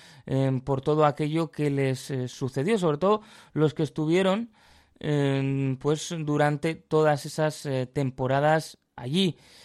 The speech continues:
los que permanecieron en, en las cuatro, incluso más allá. Norwood, por ejemplo, el kicker, ¿no?, que quedaba marcado por esa jugada, pues después, eh, de dos apariciones en la Super Bowl con los Bills, se marchaba.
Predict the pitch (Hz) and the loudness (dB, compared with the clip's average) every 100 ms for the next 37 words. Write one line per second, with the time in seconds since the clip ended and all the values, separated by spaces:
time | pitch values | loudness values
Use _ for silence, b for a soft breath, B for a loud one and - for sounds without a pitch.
0 | b b 135 139 131 - 147 139 143 139 | b b -2 -2 -2 -2 0 2 2 2
1 | 139 135 156 160 175 160 147 143 - 135 | 0 0 0 0 0 -2 -2 -4 -2 -2
2 | 139 - 160 165 196 165 139 156 185 190 | -2 0 2 2 2 0 -2 -2 0 -2
3 | 143 151 143 139 190 160 147 165 156 151 | -2 -2 0 0 2 2 0 -4 -2 -4
4 | 143 156 170 196 b b b b 123 127 | -2 -2 -2 -2 b b b b -4 -2
5 | - - 185 202 - 135 135 165 151 135 | -4 -8 -2 0 2 0 0 -2 0 0
6 | 131 131 131 135 135 151 151 147 b b | 2 0 -4 -2 4 6 6 4 b b
7 | - 147 143 - 165 160 156 156 151 151 | 0 4 4 6 6 6 4 2 2 0
8 | 151 156 175 175 147 135 131 160 - b | 2 4 4 4 0 -2 0 -2 -4 b
9 | b b b - 147 143 135 147 147 165 | b b b -2 2 2 2 2 2 6
10 | 156 143 156 147 151 147 - 160 160 156 | 6 6 4 2 4 4 4 0 4 6
11 | 156 151 151 147 156 180 - 151 127 127 | 4 4 2 2 2 0 -2 0 0 2
12 | 208 214 135 | 6 6 4